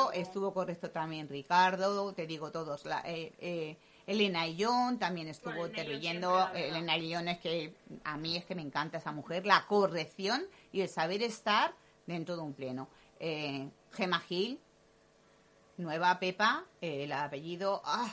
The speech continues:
Speaker 2: M B es
Speaker 1: Bejarano.
Speaker 2: No, Bejarano no.
Speaker 1: Macías, Macías
Speaker 2: Macías,
Speaker 1: Bejarano.
Speaker 2: Macías. Eh,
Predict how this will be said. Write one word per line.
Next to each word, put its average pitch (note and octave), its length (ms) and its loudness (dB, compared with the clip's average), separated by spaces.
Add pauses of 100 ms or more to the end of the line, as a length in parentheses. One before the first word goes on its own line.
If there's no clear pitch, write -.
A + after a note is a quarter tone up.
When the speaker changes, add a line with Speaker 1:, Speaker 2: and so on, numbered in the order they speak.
(140)
Speaker 2:
M F#3 260 -2
B A3+ 400 0
es - 100 -6
Speaker 1:
Bejarano. A3+ 480 -8 (140)
Speaker 2:
No, G#3 380 8
Bejarano A3+ 420 4
no. A#3+ 100 4
Speaker 1:
Macías, C4 260 2 (120)
Macías - 0 -
Speaker 2:
Macías, F#3 520 2
Speaker 1:
Bejarano. F3+ 340 -10
Speaker 2:
Macías. D3+ 500 -6 (340)
Eh, F#3+ 340 0